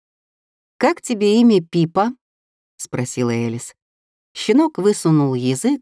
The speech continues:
и громко дышал. "Слишком официально?" Элис включила передачу и вырулила на шоссе, по-прежнему следуя указателям, ведущим к городу, который она облюбовала на карте.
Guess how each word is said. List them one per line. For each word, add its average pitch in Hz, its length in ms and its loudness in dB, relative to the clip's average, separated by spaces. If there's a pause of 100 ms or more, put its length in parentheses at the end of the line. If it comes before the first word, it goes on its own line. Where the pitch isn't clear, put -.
(120)
и 147 80 -2
громко 143 460 -2
дышал. 120 480 -4 (800)
"Слишком 156 500 -2
официально?" 165 720 -2 (1200)
Элис 156 320 0
включила 131 500 -2
передачу 156 680 -4 (320)
и 151 120 2
вырулила 175 720 0
на 135 120 0
шоссе, 110 520 -8 (500)
по-прежнему 135 600 0
следуя 120 480 -2
указателям, 117 680 -4 (180)
ведущим 120 540 -2
к 104 40 -14
городу, 127 400 -2
который 120 420 -4
она 123 340 -2
облюбовала 113 680 -4
на 113 140 -4
карте. - 440 -10